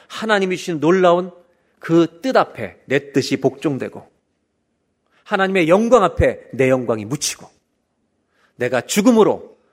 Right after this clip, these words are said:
다시 하나님의 믿음으로 감사와 감격으로 부활하는 자리가 될 줄로 믿습니다. 그곳이 벳부월 골짜기죠. 이 사람만이 하나님이 주시는 부활의 감사와 감격을 가지고 오늘도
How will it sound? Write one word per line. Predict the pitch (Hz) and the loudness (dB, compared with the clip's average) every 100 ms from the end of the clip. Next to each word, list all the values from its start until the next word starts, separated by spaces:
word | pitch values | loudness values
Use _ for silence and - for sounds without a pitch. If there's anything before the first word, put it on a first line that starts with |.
| - | -14
다시 | - - 131 98 - | -10 -6 -4 -6 -10
하나님의 | - 180 156 135 127 | -10 -4 -2 -2 -6
믿음으로 | 104 143 160 135 143 147 - | -4 -2 0 0 -2 -4 -10
감사와 | - 135 143 139 143 131 131 | -4 -2 -2 -2 -2 -2 -4
감격으로 | 131 127 113 110 123 - _ _ | -6 -4 -4 -4 -8 -10 _ _
부활하는 | - 123 117 107 101 98 | -6 -2 0 -2 -4 -8
자리가 | 85 87 87 - - - - _ | -12 -12 -12 -14 -20 -20 -20 _
될 | - 113 - | -4 -4 -4
줄로 | 101 90 | -6 -6
믿습니다. | 90 - - - - - - - - - - | -8 -10 -12 -16 -18 -18 -20 -20 -20 -20 -14
그곳이 | - 131 151 151 | -4 0 0 0
벳부월 | 107 - 104 | -8 -4 -4
골짜기죠. | 98 - - - - - _ _ _ _ _ 185 | -4 -12 -18 -20 -20 -20 _ _ _ _ _ -10
이 | 185 | -6
사람만이 | 190 180 165 123 98 - _ _ _ _ _ _ _ - | -4 -2 -2 -6 -10 -16 _ _ _ _ _ _ _ -12
하나님이 | - 170 151 135 | -4 -2 -2 -4
주시는 | 117 117 107 98 _ _ _ - | -8 -10 -10 -12 _ _ _ -6
부활의 | 131 127 117 110 107 | 0 0 0 -2 -6
감사와 | - 101 104 104 98 92 | -6 -4 -4 -4 -2 -2
감격을 | - 80 78 82 | -4 -8 -8 -8
가지고 | - - - - _ _ _ _ _ _ _ _ _ _ | -10 -14 -20 -20 _ _ _ _ _ _ _ _ _ _
오늘도 | 120 120 117 117 117 | 0 2 2 0 -2